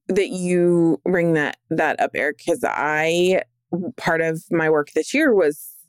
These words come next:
uh, removing some things from my phone and removing notifications. And I have always been involved in a bunch of gr-, groups in the veterinary space, um, for the reason that I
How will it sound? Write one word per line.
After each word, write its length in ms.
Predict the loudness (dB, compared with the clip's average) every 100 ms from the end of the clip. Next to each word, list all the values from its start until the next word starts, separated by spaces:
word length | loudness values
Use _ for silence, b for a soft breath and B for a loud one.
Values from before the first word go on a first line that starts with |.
| -6
uh, 420 | 0 2 2 2 0
removing 720 | 0 0 0 0 0 2 2
some 240 | 2 -2
things 360 | 0 -2 -2 -2
from 120 | -2
my 140 | -2
phone 360 | -2 -2 -2 -2 B B B
and 140 | -2 0
removing 460 | 2 0 0 0
notifications. 800 | 0 -2 -4 -4 -2 0 0 -2 -4
And 120 | -2
I 360 | 0 0 0 -2 _ -10
have 260 | -4 -4 -2
always 280 | 0 2 2
been 140 | 0 0
involved 400 | 0 -2 0 -2
in 140 | -2
a 60 | -2
bunch 280 | -4 -2
of 160 | -2 -4 _
gr-, 140 | -6 -6 -6 -12
groups 360 | -2 -2 -2 -8 -4
in 360 | -2 0 -2
the 80 | -4
veterinary 420 | -2 -2 -2 -4
space, 400 | -4 -2 -2 -4 -16 B B B B -8
um, 300 | -4 -2 -4 -6 _ _
for 400 | -10 0 0 2
the 120 | 0
reason 300 | 0 0 -2
that 120 | -2 -4
I 160 | -2